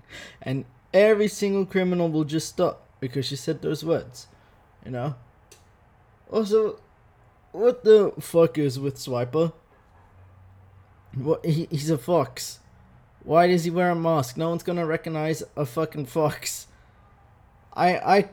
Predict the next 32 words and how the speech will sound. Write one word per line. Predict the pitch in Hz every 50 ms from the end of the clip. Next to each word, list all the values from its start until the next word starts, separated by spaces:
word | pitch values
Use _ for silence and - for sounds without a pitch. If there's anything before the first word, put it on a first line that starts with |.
| - - -
don't | 202 196 196 196
even | 196 196 185 185 185 180
recognize, | 185 175 - 196 180 175 175 175 175 156 156
like, | 156 - - 151 151
a | 175
lot | 170 170 170 165
of | 156
people. | - 190 180 180 - 160 147 131 117 - - - _ _ _ _ _ _ _ _ _ _ _ _ _ _ _ _ _ -
<laughs> | 165 - - -
You | 165 - 202 196
know? | 180 151 151 156 170 185 180 - - - - _ _ _ _ -
As | - 160 160 160
my | 185 185 185 180
own | 175 165
species. | - - - 180 185 185 170 - 147 131 -
No | 175
one's | 185 196
gonna | 202 208 190 -
fucking | - - 175 170 - 156 147 139 113 - -
identify | 143 143 123 120 - 135 131 131 - - 139 - - 147 - -
<laughs> | -
a | 190 151 127 - - - -
fox. | 156 151 - 165 160 - - - - - - - - - _ _ _ _ _ - - - - - -
Imagine | - 220 226 220 226 214 214 208
a | 190
bunch | 156 - 190 185 180 180 190
of | 180 -
foxes | - 175 175 175 - 170 156 147
in | 170 160
a | 151 143
lineup. | 139 143 143 156 165 151 131 110 - - - _ _ _ - - - _ _ -
"Yes, | 127 135 147 147 - - - -